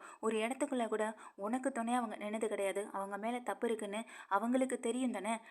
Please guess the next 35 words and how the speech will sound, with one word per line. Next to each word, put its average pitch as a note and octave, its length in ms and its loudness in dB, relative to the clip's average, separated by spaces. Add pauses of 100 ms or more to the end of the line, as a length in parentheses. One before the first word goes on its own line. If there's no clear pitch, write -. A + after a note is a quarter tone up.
(120)
நம்ம G3+ 280 0
யாருக்கும் G3+ 360 0
தெரியாது. G#3 500 0
ஆனா G3 240 -2
அப்படிப்பட்ட A3+ 480 -2
தப்பு G#3 280 -4
செஞ்சுட்டு A3 480 0 (240)
ரொம்ப B3 260 2
வைராக்கியமாவும் G#3+ 840 0 (240)
ரொம்ப G#3 400 0
ஒரு A#3+ 340 0 (380)
துணிச்சலாவும் A#3+ 600 2
அந்த G#3 200 -2
வீட்ல A#3 300 -2
இருந்துகிட்டு G#3 480 -4 (100)
உன்னை G3+ 340 -8
காயப்படுத்தினாங்கல்ல, G#3+ 880 -2 (240)
அப்ப G3+ 220 -2
கூட C#4+ 180 4
அவங்களுக்கு A3+ 420 2
தெரிய G#3+ 240 2
வேண்டாம் G#3+ 340 -2
நம்ம G3 200 -4
இவ்வளவு A3 280 -4
பெரிய A3 240 0
தப்பை G#3+ 260 -2
பண்ணியிருக்கோம், G3+ 440 0 (280)
நம்ம G#3+ 320 0
அடுத்தவங்களை B3 380 0
காயப்படுத்தக்கூடாது G#3 840 0
அப்படின்ற G#3 360 -4
ஒரு F#3 180 0
எண்ணம் G#3+ 220 0
கூட A#3 180 0
வேண்டாம். G3+ 320 2